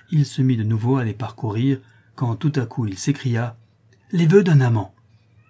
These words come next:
Pourquoi cette pièce ne nous conviendrait-elle pas aussi bien qu'aux habitants d'Ecclesford ? Je suis étonné que nous n'y ayons pas pensé plus tôt. Il y a deux rôles principaux pour Yates et Crawford, et moi je prendrais volontiers celui du sommelier.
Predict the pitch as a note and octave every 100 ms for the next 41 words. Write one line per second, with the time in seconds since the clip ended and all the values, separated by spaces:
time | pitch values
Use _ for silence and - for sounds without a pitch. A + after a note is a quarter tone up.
0 | _ _ G3+ D3+ - A#3 A#3+ D#3 - -
1 | A3+ G#3+ F#3 C#3+ C3 F#3 F#3 C3+ A#2+ A2
2 | C3+ D3 G#3 G3+ D3 D#3 D3 G3+ G3 D#3
3 | C#3+ D3 D3+ G3 F3 C#3 - A2 - G#2+
4 | G2 G2 - _ _ _ _ _ _ -
5 | G#2 A2 G#2 C#3 C#3+ C#3+ G3 G3+ - _
6 | _ - C#3+ D3 C3 B2+ B2 A2 B2 B2
7 | A#2 - A2+ A#2 A2 A#2 A2+ A2+ _ _
8 | _ _ _ G3 C#3+ D3+ F#3+ E3 D#3+ D3+
9 | D#3 D3 E3 D3 F#3 D3+ B2 C#3 D3 -
10 | - A#2+ A2 D#3 E3 E3 D3+ - - -
11 | C3 C3 B2 A2+ C3 A#2+ A#2 C3 B2 E3+
12 | D#3+ C#3+ C3 A#2 - A#2+ A#2+ A2+ A2+ A2+